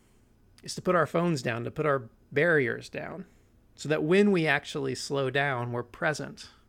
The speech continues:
We're not concerned about likes or reactions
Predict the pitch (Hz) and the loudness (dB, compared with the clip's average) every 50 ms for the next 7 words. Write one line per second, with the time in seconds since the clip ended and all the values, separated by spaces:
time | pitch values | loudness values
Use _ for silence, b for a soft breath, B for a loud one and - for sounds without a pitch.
0 | _ _ _ _ _ _ _ _ - 135 139 143 147 - 156 131 - 143 139 139 | _ _ _ _ _ _ _ _ -2 -2 0 0 0 -2 -2 -2 -2 -2 -2 -2
1 | 135 127 117 110 107 117 120 123 127 135 131 135 - - - - - - - - | -2 -2 -2 -2 -2 -2 -2 0 0 0 -2 -4 -8 -14 -14 -14 -16 -16 -12 -10
2 | 113 107 107 113 123 135 143 143 - - - - 131 120 120 120 117 110 - - | -8 -6 -4 -2 0 0 0 0 -2 -4 -8 -8 -6 -6 -6 -8 -10 -12 -14 -18